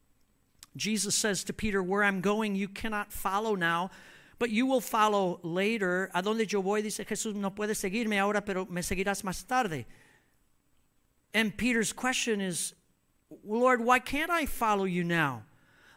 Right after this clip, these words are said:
I will lay down my life for you. I'm ready to throw myself off the cliff for you, Jesus.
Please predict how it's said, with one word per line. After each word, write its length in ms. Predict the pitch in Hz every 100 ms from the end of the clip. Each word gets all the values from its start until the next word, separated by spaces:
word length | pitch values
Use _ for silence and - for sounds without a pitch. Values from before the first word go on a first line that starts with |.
| - 240
I 220 | 277 320
will 220 | 220 202
lay 180 | 196 202
down 240 | 226 247
my 160 | 262 285
life 340 | 302 330 370
for 320 | - - 277
you. 400 | 247 208 226 185
I'm 160 | 226 330
ready 220 | 349 311
to 100 | 254
throw 240 | 240 277 285
myself 400 | 277 - 294 302
off 180 | 320
the 100 | -
cliff 260 | - 320 370
for 220 | - 269
you, 240 | 233 226 202
Jesus. 420 | 220 233 277